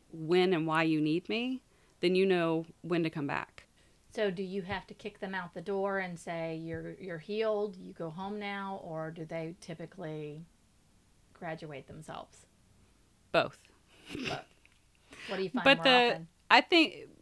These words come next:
Speaker 1: the kinda kicking out of the nest piece comes more with stretching out times that we meet and helping them to develop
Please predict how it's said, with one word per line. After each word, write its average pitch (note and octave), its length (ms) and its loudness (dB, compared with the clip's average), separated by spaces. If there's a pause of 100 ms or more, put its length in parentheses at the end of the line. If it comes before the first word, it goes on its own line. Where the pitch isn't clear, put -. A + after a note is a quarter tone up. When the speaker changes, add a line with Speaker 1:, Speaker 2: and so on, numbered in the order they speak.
(640)
Speaker 1:
the A3 580 2
kinda A3+ 240 2
kicking A3 320 0
out G3 120 8
of E3+ 60 2
the E3+ 80 0
nest E3+ 400 2
piece G#3+ 460 -4
comes F3+ 420 2
more E3+ 480 0
with D#3+ 420 0 (300)
stretching D#3+ 840 0 (100)
out - 600 0 (180)
times D#3 340 -2
that D#3 120 -4
we D#3 120 0
meet F#3+ 460 -2 (120)
and D#3 480 -2
helping E3 460 -2
them D3+ 180 -2
to D3+ 140 -12
develop D3 560 -8